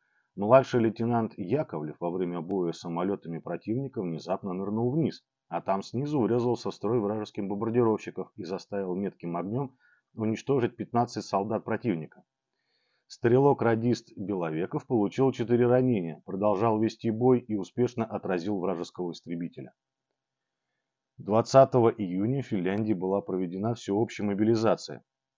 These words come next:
а двадцать третьего июня произведены первые разбойничьи нападения на советскую землю. Двадцать третьего июня шесть немецких самолетов пытались бомбить Крон-, Кронштадт. Двадцать третьего июня шесть немецких самолетов пытались бомбить Кронштадт.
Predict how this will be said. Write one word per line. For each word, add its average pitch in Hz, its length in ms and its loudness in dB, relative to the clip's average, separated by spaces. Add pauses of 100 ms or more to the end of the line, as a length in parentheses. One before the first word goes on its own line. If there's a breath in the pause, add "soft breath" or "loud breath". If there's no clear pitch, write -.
(480)
а 98 140 -2
двадцать 104 400 0
третьего 95 400 0
июня 98 500 -2
произведены 92 560 -2
первые 107 420 2
разбойничьи 95 640 -2
нападения 92 520 -4
на 104 100 -6
советскую 85 500 -6
землю. 80 380 -6 (800)
Двадцать 123 440 2
третьего 104 440 0
июня 110 560 -2
шесть - 380 0
немецких 95 480 -6
самолетов 95 640 -2
пытались 90 420 -2
бомбить 87 480 -2
Крон-, 117 280 0
Кронштадт. 107 520 -2 (1300)
Двадцать 110 540 -2
третьего 101 440 0
июня 104 520 -2
шесть - 340 -4
немецких 92 460 -6
самолетов 85 640 -6
пытались 87 400 -4
бомбить 82 340 -4
Кронштадт. 80 480 -8